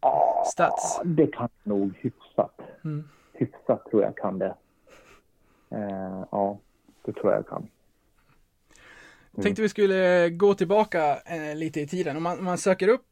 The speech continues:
Speaker 2: dig och
Speaker 1: Mm.
Speaker 2: kollar din födelsedag så står det i Norrköping där. Hur länge bodde du där och vad har du för relation till, till Vita Hästen-staden idag?
Speaker 1: Ja, nej, men, eh, det stämmer. Jag är född där. Eh, om vi backar bandet ännu mer så är mina föräldrar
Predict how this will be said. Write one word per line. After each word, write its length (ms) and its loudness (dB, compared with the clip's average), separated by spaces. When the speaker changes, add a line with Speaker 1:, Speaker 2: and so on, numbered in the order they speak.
Speaker 2:
dig 200 0
och 60 0
Speaker 1:
Mm. 100 0
Speaker 2:
kollar 240 0
din 140 -2
födelsedag 800 -2
så 80 -14
står 180 -4
det 80 -2
i 40 -2
Norrköping 640 -4
där. 120 -4
Hur 100 0
länge 220 -2
bodde 320 -4
du 80 0
där 200 -2
och 120 0
vad 80 -4
har 80 0
du 60 -4
för 160 -6
relation 560 0
till, 300 -6
till 280 -6
Vita 240 -4
Hästen-staden 840 -4
idag? 200 -4
Speaker 1:
Ja, 300 6
nej, 180 0
men, 300 0
eh, 260 4
det 160 2
stämmer. 300 0
Jag 140 2
är 60 2
född 200 2
där. 440 -2
Eh, 460 4
om 160 0
vi 100 4
backar 400 2
bandet 320 2
ännu 360 4
mer 200 2
så 140 -6
är 40 4
mina 400 0
föräldrar 480 4